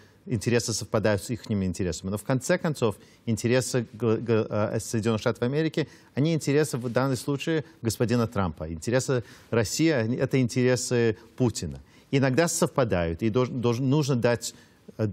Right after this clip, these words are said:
э, честь господину Натаньяху в течение многих лет. Сумел очень-очень хорошо вести отношения и с тем, и с другим. Но в конце концов, э, мы ещё не знаем, куда это идёт.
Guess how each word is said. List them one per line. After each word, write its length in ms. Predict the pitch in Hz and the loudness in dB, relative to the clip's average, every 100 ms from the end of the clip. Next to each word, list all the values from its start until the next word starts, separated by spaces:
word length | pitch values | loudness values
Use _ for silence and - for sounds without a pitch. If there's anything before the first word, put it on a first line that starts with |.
| - | -4
э, 300 | 131 107 104 101 | -2 0 2 0
честь 440 | - 143 - - | 0 0 0 -6
господину 540 | 110 110 - 117 120 110 | -2 -2 0 0 2 0
Натаньяху 320 | 113 123 120 | 2 0 0
в 40 | |
течение 380 | - 107 123 110 | -2 -4 0 2
многих 680 | 107 120 131 156 123 110 110 | 2 2 4 2 0 -2 0
лет. 320 | 107 82 - - _ - | 0 0 -6 -20 _ -6
Сумел 280 | 120 120 117 | 0 2 4
очень-очень 640 | 156 147 131 127 127 120 107 | 2 2 -2 0 0 -2 0
хорошо 320 | 101 95 117 | 0 0 -2
вести 220 | 95 110 | -2 -2
отношения 400 | 95 98 107 101 | -2 -2 -2 -2
и 80 | 117 | -4
с 80 | - | -2
тем, 320 | 139 120 120 | 0 0 0
и 20 | |
с 80 | 90 | -2
другим. 400 | 92 78 98 117 - - - - | -4 -4 -6 -8 -14 -20 -8 0
Но 160 | 131 | 0
в 80 | - | 2
конце 340 | 123 113 208 | 0 2 2
концов, 380 | 233 147 117 113 - - - _ - | 2 0 0 -2 -4 -20 -20 _ -2
э, 400 | 107 107 107 110 - - | 0 2 2 0 -6 -4
мы 240 | 143 135 | 0 2
ещё 160 | 170 180 | 2 0
не 120 | 147 | 0
знаем, 240 | 135 131 | 2 0
куда 200 | - 113 | 2 0
это 180 | 92 90 | 0 -2
идёт. 200 | 80 71 | -6 -8